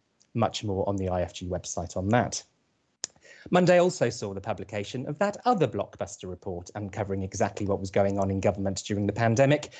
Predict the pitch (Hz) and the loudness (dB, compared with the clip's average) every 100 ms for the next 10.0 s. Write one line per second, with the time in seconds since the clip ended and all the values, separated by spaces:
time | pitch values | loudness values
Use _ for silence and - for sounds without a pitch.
0 | - - - - 233 139 139 143 120 110 | -20 -18 -6 0 0 4 4 4 2 2
1 | 104 120 - 110 107 107 104 104 104 104 | 2 0 -4 -2 0 -2 -6 -6 -6 -4
2 | 98 123 135 - 123 107 104 104 101 98 | 2 2 2 0 0 0 -4 -6 -6 -8
3 | 98 104 113 151 139 113 95 92 - 101 | -6 -6 -6 -6 -4 -4 -4 -8 -6 -4
4 | 95 98 143 135 98 98 - 98 - 95 | -4 0 2 2 0 -4 -6 -6 -4 -4
5 | 95 - _ _ _ - 92 87 85 82 | -4 -6 _ _ _ -4 -2 -2 -6 -8
6 | - 107 - 87 82 - - _ _ - | -6 -6 -4 -6 -6 -10 -16 _ _ -20
7 | - _ - - - - - 185 180 220 | -20 _ -20 -20 -20 -20 2 4 6 4
8 | - - 190 156 131 113 90 101 104 104 | 2 0 4 4 2 -2 -2 -2 -2 -2
9 | 92 - 82 85 - - 175 - 190 | -4 -8 -8 -8 -8 0 0 0 -8